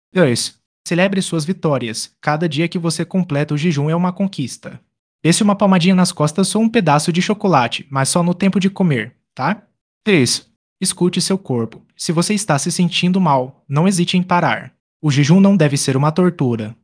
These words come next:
Conclusão: e aí, pronto para dar uma chance ao jejum intermitente e transformar seu corpo em uma máquina de queimar gordura? Lembre-se, não é só sobre parar de comer, é sobre dar um descanso ao seu sistema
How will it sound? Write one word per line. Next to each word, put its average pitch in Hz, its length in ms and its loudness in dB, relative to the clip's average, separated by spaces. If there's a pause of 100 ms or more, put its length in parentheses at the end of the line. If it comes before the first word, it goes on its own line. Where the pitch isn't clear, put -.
(280)
Conclusão: 185 680 0
e 190 100 0
aí, 131 320 -2 (120)
pronto 175 260 -2
para 175 240 0
dar 147 180 0
uma 170 160 0
chance 180 360 0
ao 180 100 2
jejum 180 300 2
intermitente 185 840 0
e 185 80 0
transformar 165 560 0
seu 180 160 -2
corpo 175 340 -2
em 156 80 2
uma 170 200 2
máquina 156 360 0
de 185 120 0
queimar 175 340 2
gordura? 185 500 0 (440)
Lembre-se, 131 640 -2 (120)
não 185 240 0
é 202 60 2
só 190 220 -2
sobre 185 260 -4
parar 156 320 0
de 165 140 -2
comer, 175 560 0
é 180 80 -2
sobre 185 280 0
dar 160 240 2
um 190 80 2
descanso 185 560 0
ao 170 140 2
seu 175 160 -4
sistema 202 580 -2